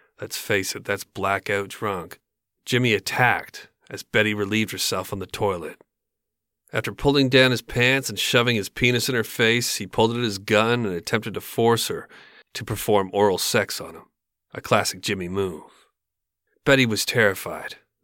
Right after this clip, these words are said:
not by the dick probably, but by the man transformed into beast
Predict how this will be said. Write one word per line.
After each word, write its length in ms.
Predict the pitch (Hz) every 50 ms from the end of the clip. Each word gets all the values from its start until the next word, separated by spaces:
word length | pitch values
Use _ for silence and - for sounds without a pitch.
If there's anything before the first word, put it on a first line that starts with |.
| _ _ _ _
not 200 | 107 104 104 -
by 200 | - 107 101 92
the 100 | 78 78
dick 400 | 92 _ _ - 113 104 - _
probably, 420 | - 113 98 101 101 113 113 117 113
but 180 | 101 104 90
by 160 | - 104 101 98
the 100 | 98 92
man 340 | 92 98 104 107 110 110
transformed 680 | 107 - - 113 104 104 101 - - - 110 104 104 104
into 160 | 104 98 101
beast 540 | 92 87 - 113 104 90 - - - - -